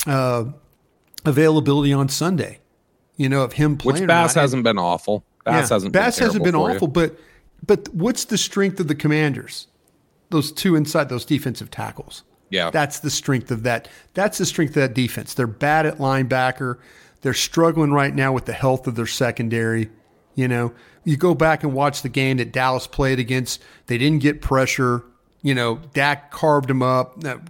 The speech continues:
Speaker 1: you know, Cooks, Lamb, Gallup had a catch. The first catch of the game went to Gallup for thirteen yards. You know, it seems like a thousand years ago that happened. So th-, th-, those are the things that kinda scare me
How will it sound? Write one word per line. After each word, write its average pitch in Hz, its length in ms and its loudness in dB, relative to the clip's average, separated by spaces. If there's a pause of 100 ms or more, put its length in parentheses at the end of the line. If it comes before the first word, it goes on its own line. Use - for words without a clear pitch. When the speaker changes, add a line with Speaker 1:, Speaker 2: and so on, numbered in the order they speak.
(240)
Speaker 1:
you 151 100 -2
know, 117 140 -4 (300)
Cooks, - 600 -2 (360)
Lamb, 143 640 0 (280)
Gallup 147 420 2
had 151 160 0
a 139 60 -2
catch. 147 340 -4
The 139 60 -8
first 151 320 -2
catch 147 220 -2
of 139 60 -12
the 131 60 -8
game 147 340 0
went 120 140 -2
to 117 80 -8
Gallup 135 440 0
for 113 100 -12
thirteen 131 540 -4
yards. 127 520 -2 (420)
You 135 100 0
know, 135 240 -2 (260)
it - 60 -20
seems 151 260 0
like 139 180 -2
a - 40 -20
thousand 139 440 0
years 143 260 2
ago 113 240 0
that 123 240 0
happened. 113 460 -6 (540)
So 175 320 -2 (420)
th-, 185 160 -4
th-, 180 120 -2
those 190 260 2
are 196 40 -8
the 185 80 2
things 160 340 0
that 151 100 -2
kinda 143 300 0
scare 139 460 0
me 120 460 0